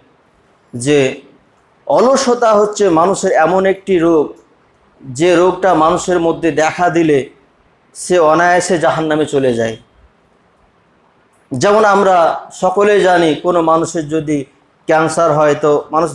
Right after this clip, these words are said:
ধরেই নেয় যে এই মানুষটা বেঁচে থাকলেও, জান থাকলেও যে মরে যাবে। আমার জীবনেও দেখা, একটা মানুষকে দেখলাম, শুনলাম তার ক্যান্সার হয়েছে, ব্লাড ক্যান্সার। দেখতে গেলাম, সুন্দর একটি মানুষ,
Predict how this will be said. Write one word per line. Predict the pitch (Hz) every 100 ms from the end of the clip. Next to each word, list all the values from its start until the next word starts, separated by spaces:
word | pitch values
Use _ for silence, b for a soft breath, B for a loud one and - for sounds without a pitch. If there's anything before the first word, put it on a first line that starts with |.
| 127
ধরেই | 147 185 226
নেয় | 220 196
যে | 185
এই | 180
মানুষটা | 175 175 - 160
বেঁচে | 143 165 180
থাকলেও, | 170 165 175
জান | 143 151 170
থাকলেও | - 175 175 175
যে | 160 202
মরে | 180 156
যাবে। | 131 127 117 113 _ _ _ _ _ _ _ _ _ _ _ -
আমার | - 151 165 160 135
জীবনেও | 185 180 185 180
দেখা, | 170 165 156 151
একটা | 147 175
মানুষকে | 160 160 - 160
দেখলাম, | 147 151 151 147 131 - _ _ _ _ _ _ -
শুনলাম | - 165 165 160
তার | 165 160
ক্যান্সার | 160 156 143 151
হয়েছে, | 143 139 135
ব্লাড | 120 139 139 -
ক্যান্সার। | 131 123 - 113 - _ _ _ _ _ _ _ _ 135
দেখতে | 139 170 - 180
গেলাম, | 180 185 202 226 - _ _ _ _ _ _ _ _
সুন্দর | - 320 330 302 302
একটি | 277 277 240
মানুষ, | 185 156 131